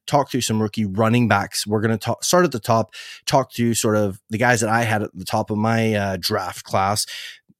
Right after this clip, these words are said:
Maybe listen to kind of what John, where John had those guys. We're gonna talk some stats, facts, and figures from what they actually accomplished in their rookie year. We're gonna give you a little bit of insight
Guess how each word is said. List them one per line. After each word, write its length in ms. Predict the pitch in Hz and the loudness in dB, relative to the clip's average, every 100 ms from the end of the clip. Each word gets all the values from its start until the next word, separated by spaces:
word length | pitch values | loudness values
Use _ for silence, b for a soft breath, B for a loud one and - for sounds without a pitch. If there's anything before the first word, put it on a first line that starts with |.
| - | -8
Maybe 440 | 104 123 113 120 | 0 0 2 2
listen 320 | 117 113 113 | 2 2 0
to 240 | 104 110 104 | 0 -2 -2
kind 180 | 117 104 | -2 -2
of 120 | 98 | -2
what 180 | 101 87 | -4 -2
John, 320 | 117 113 110 | -2 0 2
where 160 | 107 | 0
John 300 | 101 120 123 | 2 0 0
had 260 | 110 120 104 | 0 -2 -2
those 160 | 117 123 | -2 0
guys. 440 | 113 113 110 - | 0 0 -2 -2
We're 180 | 107 107 | -2 -4
gonna 100 | 98 | -2
talk 240 | 104 - | -6 -6
some 100 | 101 | -4
stats, 340 | - 120 113 - | 0 2 0 0
facts, 280 | 110 - | -2 0
and 100 | 110 | -4
figures 240 | 110 110 104 | -2 -2 -2
from 160 | 104 | -4
what 160 | 101 98 | -4 -4
they 140 | - - | -6 -4
actually 380 | 107 - 113 104 | -4 -2 -2 -2
accomplished 460 | - 101 107 98 | -2 -4 -2 -2
in 100 | 95 | -2
their 80 | 101 | -2
rookie 240 | 95 - | -4 -6
year. 400 | 101 104 135 143 - B B - | -4 2 4 2 0 B B -6
We're 80 | |
gonna 160 | 104 113 | -2 -2
give 160 | 107 110 | 0 0
you 100 | 104 | 2
a 20 | |
little 260 | 101 127 | 2 0
bit 100 | 123 | 2
of 140 | 117 107 | 2 2
insight 340 | 104 113 107 | 0 0 -2